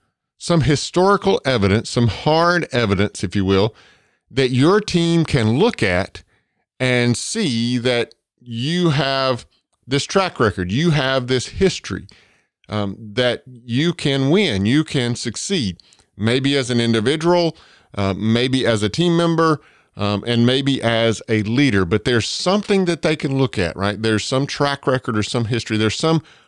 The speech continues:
hard evidence, uh, or experience that they've had that they can look at and, and recognize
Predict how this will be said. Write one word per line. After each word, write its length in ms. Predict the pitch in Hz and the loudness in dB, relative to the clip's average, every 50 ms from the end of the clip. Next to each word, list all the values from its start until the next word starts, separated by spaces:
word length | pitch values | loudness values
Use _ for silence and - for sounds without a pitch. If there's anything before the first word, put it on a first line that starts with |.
| _ _ - | _ _ -8
hard 440 | - 143 143 156 165 175 185 180 - _ - | -2 0 2 2 2 2 0 -2 -4 _ -4
evidence, 680 | - 156 147 113 104 87 92 104 - - - - - - _ _ _ _ _ _ _ _ _ _ _ _ _ _ _ - | -2 -2 0 0 0 0 -2 -2 -4 -6 -14 -16 -16 -18 _ _ _ _ _ _ _ _ _ _ _ _ _ _ _ -8
uh, 300 | 104 104 104 101 101 90 - _ _ _ _ _ | -4 -2 -2 -2 -2 -4 -8 _ _ _ _ _
or 380 | - 143 131 131 131 127 117 - - | -6 0 2 4 4 4 2 0 0
experience 1000 | 139 117 - - - - _ - 196 208 160 113 101 98 110 117 - - - - | -4 -4 -4 -6 -14 -10 _ 0 2 2 2 2 2 0 0 -2 -6 -10 -16 -10
that 240 | 123 107 113 113 | -4 -2 -2 -2
they've 240 | - 113 110 107 92 | 0 0 0 0 -2
had 420 | 95 101 92 90 87 92 107 120 _ _ _ _ _ _ _ _ | -2 -2 -2 -2 -2 -2 -4 -6 _ _ _ _ _ _ _ _
that 180 | - 120 120 101 | -4 -4 -2 0
they 140 | 139 147 175 | 0 -2 0
can 160 | - 214 170 | 0 0 2
look 280 | 147 156 185 190 - | 2 2 2 0 0
at 320 | 131 110 104 110 113 - - | -2 -2 -2 -2 -4 -6 -4
and, 320 | 127 117 113 110 110 110 - _ - | -2 0 0 0 0 -2 -4 _ -6
and 280 | 117 107 101 104 104 123 | -4 -2 -2 0 0 0
recognize 920 | 160 190 196 - 160 123 117 104 98 92 92 90 92 95 104 - - - | 0 0 0 -2 -2 0 0 0 0 0 0 -2 -2 -2 -4 -6 -10 -18